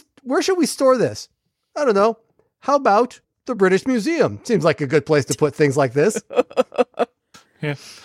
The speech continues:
Speaker 2: We're gonna see that monument again.
Speaker 1: I assume so.
Speaker 2: Uh, season three, episode two. <laughs>
Speaker 1: I feel like everything about Odo's background is probably a little bit freighted.
Speaker 2: I,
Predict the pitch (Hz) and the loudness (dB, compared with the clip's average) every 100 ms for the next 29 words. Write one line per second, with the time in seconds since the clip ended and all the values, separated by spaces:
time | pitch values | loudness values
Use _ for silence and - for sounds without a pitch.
0 | - - 220 277 - 185 170 160 160 156 | -16 -4 2 2 2 0 2 2 0 -4
1 | 143 135 131 131 _ _ _ _ _ _ | -6 -8 -10 -14 _ _ _ _ _ _
2 | _ - _ 131 123 - 123 87 117 110 | _ -20 _ 0 0 -2 -8 -8 -12 -14
3 | - _ _ 170 151 151 - 185 175 151 | -20 _ _ -4 0 0 2 0 0 -4
4 | 170 151 156 165 143 - 135 131 _ _ | 0 0 0 -2 0 -2 -2 -4 _ _
5 | - - - - 807 - - _ - - | -2 -2 -10 -12 -14 -20 -20 _ -14 -12
6 | - 196 196 - 269 277 240 226 214 - | -2 2 2 0 -6 -2 0 0 -2 -14
7 | - 190 202 190 185 165 160 147 _ _ | 0 2 2 2 2 0 -2 -4 _ _
8 | _ _ _ _ - 143 147 143 139 147 | _ _ _ _ -2 0 0 0 0 0
9 | 135 107 139 131 143 135 123 120 165 127 | 0 -2 0 0 2 0 0 -4 -4 -4
10 | 113 - 147 127 120 131 120 123 117 - | -6 -2 -2 0 -2 -2 0 -2 -6 -10
11 | - - 127 110 95 90 _ _ - 220 | -12 -4 -4 -4 -10 -12 _ _ -2 0
12 | 277 269 | 0 -4